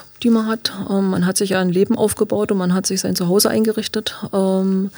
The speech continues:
es sind die Angehörigen, die vor Ort sind. Woanders ist man ja meistens immer irgendwelchen Besuchszeiten ausge-, und fremden Situationen. Ähm, und ich kann das nachvollziehen, ich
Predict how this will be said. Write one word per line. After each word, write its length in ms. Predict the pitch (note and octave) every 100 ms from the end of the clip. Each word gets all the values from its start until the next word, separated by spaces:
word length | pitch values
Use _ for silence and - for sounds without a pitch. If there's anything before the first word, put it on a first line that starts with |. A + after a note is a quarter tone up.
| - - - - -
es 80 | -
sind 120 | G3
die 100 | F#3
Angehörigen, 540 | G3+ A3 A3 A3 A3 G#3+
die 100 | G#3+
vor 180 | -
Ort 140 | - A#3
sind. 380 | - G#3 G#3 -
Woanders 460 | - F#3+ G3 F#3+
ist 180 | - G3
man 120 | F#3
ja 80 | F#3
meistens 500 | F#3 G3 - G3 -
immer 640 | - F3+ F3+ F3+ F3+ F3+ -
irgendwelchen 380 | - F#3+ F#3 F#3
Besuchszeiten 540 | F#3 G3+ - G3+ G3+ G3+
ausge-, 680 | G3 - F#3+ F#3 F#3 F#3+ F#3+ - _ _ _ D4
und 180 | A#3 -
fremden 320 | F#3+ G3+ G3+
Situationen. 760 | F#3+ F#3+ F3+ - G3 A3 A3+ - - - - - -
Ähm, 600 | F3+ F3+ F3+ F3+ F#3 F#3 _ _ _ _ _ _ _ - _ _ _ - B3+
und 100 | D3
ich 80 |
kann 120 | - D#3+
das 120 | -
nachvollziehen, 460 | F3 G3+ - F#3+
ich 120 | E3+